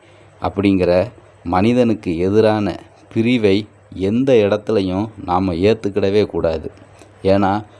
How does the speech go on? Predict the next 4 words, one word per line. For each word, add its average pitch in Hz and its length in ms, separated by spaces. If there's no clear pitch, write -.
மனிதனை 107 580
பிரிச்சு 127 520
வைக்கக்கூடிய 90 720
ஒரே 107 580